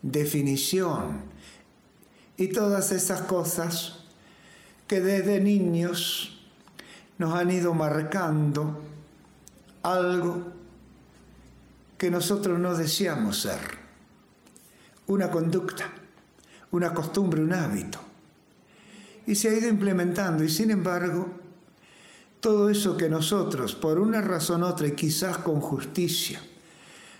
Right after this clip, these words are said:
con buena voluntad de nuestros mayores, para protegernos,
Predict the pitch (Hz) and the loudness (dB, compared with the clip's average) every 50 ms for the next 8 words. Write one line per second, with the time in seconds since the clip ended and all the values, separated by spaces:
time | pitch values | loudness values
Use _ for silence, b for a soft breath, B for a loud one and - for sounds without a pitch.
0 | B B B B - 160 156 156 147 156 165 185 202 208 196 190 180 170 165 160 | B B B B -2 0 2 2 4 4 4 4 2 2 2 2 2 2 2 2
1 | 156 156 151 160 190 180 170 156 139 127 117 117 117 113 110 110 113 120 135 139 | 2 0 0 0 0 -2 0 -2 -2 -2 -2 -2 -2 -2 -2 -2 -2 -2 0 0
2 | 147 156 156 151 156 147 139 143 135 139 - - - - - - 139 135 139 147 | 0 0 0 0 -2 -2 -2 0 -2 -2 -4 -4 -6 -8 -6 -4 -2 0 0 0
3 | 147 147 175 196 208 196 185 175 - - - - - - B B B B B B | 0 0 2 0 2 0 0 -2 -2 -4 -6 -8 -14 -16 B B B B B B
4 | B B B B B B B B B B B B - - 160 156 151 147 143 143 | B B B B B B B B B B B B -4 -2 0 0 0 0 -2 -2
5 | 139 151 147 143 - 165 175 185 175 165 156 151 147 143 - - - - - - | 0 -2 -2 -2 0 0 0 0 0 0 0 0 0 0 -2 -4 -6 -8 -12 -18